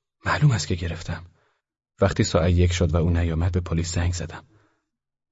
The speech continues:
اما آنها تلاش زیادی برای پیدا کردن همسرم نکردند.» یک پلیس گشت از ادارهٔ محلی سری به آنجا زد. اما وقتی دید هیچ اثری از خشونت به چشم نمی‌خورد خودش را زحمت نداد. گفت: «اگر تا دو روز دیگر برنگشت،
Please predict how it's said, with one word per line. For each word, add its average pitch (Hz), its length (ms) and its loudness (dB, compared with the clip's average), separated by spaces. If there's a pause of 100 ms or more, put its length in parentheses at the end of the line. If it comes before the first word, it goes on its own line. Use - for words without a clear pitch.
(140)
اما 113 200 4
آنها 104 200 4
تلاش - 400 -2
زیادی 104 380 2
برای 98 200 2
پیدا 80 260 0
کردن 85 340 -2
همسرم 90 480 -2
نکردند.» 92 560 -8 (1300)
یک 82 140 2
پلیس 82 300 2
گشت 78 320 -2
از 82 180 -6
ادارهٔ 80 300 0
محلی 80 320 -2
سری 80 280 -4
به 78 100 -6
آنجا 67 220 -10
زد. 78 260 -10 (640)
اما 95 220 2
وقتی 92 280 0
دید 85 180 0
هیچ 92 220 -2
اثری 95 320 0
از 87 140 2
خشونت 80 420 0
به 80 80 -2
چشم 85 320 -2
نمی‌خورد 78 380 0
خودش 80 340 -4
را - 40 -4
زحمت 82 420 -4
نداد. - 340 -10 (680)
گفت: 90 360 2 (680)
«اگر 117 220 4
تا 98 140 0
دو 92 140 4
روز 87 160 2
دیگر 78 300 2
برنگشت، 78 680 -2